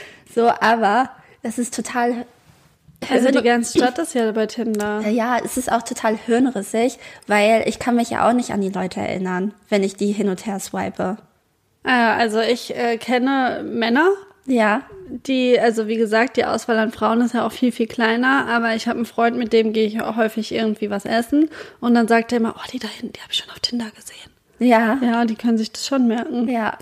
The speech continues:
Speaker 2: weil
Speaker 1: krass.
Speaker 2: die Auswahl kleiner ist.
Speaker 1: Weil ich mach das, ich hab das so, so schnell gemacht alles.
Speaker 2: Also,
Speaker 1: Ähm.
Speaker 2: äh, viele bestimmt auch nicht so, aber
Speaker 1: Mhm.
Speaker 2: grad jemand, der einem vielleicht gefallen hat oder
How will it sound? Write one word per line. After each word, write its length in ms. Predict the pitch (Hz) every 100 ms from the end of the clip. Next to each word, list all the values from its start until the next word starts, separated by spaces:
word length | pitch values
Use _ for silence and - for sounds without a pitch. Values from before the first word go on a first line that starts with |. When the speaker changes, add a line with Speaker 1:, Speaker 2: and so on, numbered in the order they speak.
| 240
Speaker 2:
weil 180 | 226
Speaker 1:
krass. 200 | 285 302 294
Speaker 2:
die 100 | 226
Auswahl 320 | 220 - 220
kleiner 600 | - 233 240 233 214 214
ist. 180 | 214 - _
Speaker 1:
Weil 140 | 226 226
ich 120 | 220
mach 160 | 226
das, 240 | 220 226 220
ich 120 | 208
hab 80 | 226
das 180 | - -
so, 200 | 240 262
so 180 | 254 240
schnell 320 | - 254 254
gemacht 420 | 214 202 208 -
alles. 640 | 190 185 202 262 - - _ _ _
Speaker 2:
Also, 220 | - 233 220
Speaker 1:
Ähm. 120 | 214
Speaker 2:
äh, 120 | 208 226
viele 320 | - 247 247
bestimmt 380 | 220 214 220 202
auch 180 | 214 -
nicht 400 | 233 285 220 -
so, 160 | 247
aber 280 | 220 214 202
Speaker 1:
Mhm. 160 | 185 202
Speaker 2:
grad 380 | 208 - - -
jemand, 380 | 233 226 220
der 100 | 214 214
einem 160 | 214
vielleicht 380 | - 214 214 -
gefallen 540 | 226 - 233 262 269
hat 300 | 247 240 240
oder 240 | - 214